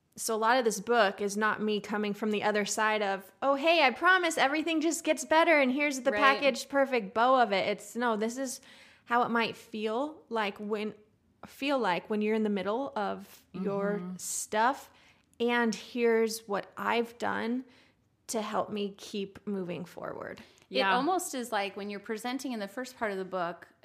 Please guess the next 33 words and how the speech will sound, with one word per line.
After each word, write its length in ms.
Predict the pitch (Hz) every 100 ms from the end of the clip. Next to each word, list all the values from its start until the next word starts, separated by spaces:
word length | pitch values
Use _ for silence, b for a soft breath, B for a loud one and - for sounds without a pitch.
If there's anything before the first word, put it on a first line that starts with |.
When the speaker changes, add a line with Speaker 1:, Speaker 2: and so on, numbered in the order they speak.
| -
Speaker 2:
probably 300 | 254 285 190
that 200 | 190 -
part 260 | 196 190
that 120 | 190
was, 260 | 185 180 -
you 140 | - 190
know, 160 | 180
turned 280 | 185 - 202
in, 120 | 196
in 80 | 190
that 180 | 190 170
original 480 | 185 190 190 185 175
manuscript, 760 | 185 220 240 240 202 180 175 B B B B _ _ -
these 360 | 214 240 233
tools, 400 | - - 254 220
this 140 | 196 196
clarity 320 | - 214 202
mapping 280 | 185 180 190
that 80 | 180
you're 100 | 175
talking 460 | - 190 190 190
about 300 | 175 165 170
is 100 | 180
such 280 | 175 208 196
a, 180 | - 147 -
a 100 | 175
toolkit 600 | - - 190 190 190 165 - -
that 180 | 180 -
works, 460 | 170 247 - - -
and 140 | 190
it 80 | 175
had 240 | 175 170
proven 680 | - - 214 202 185 175 170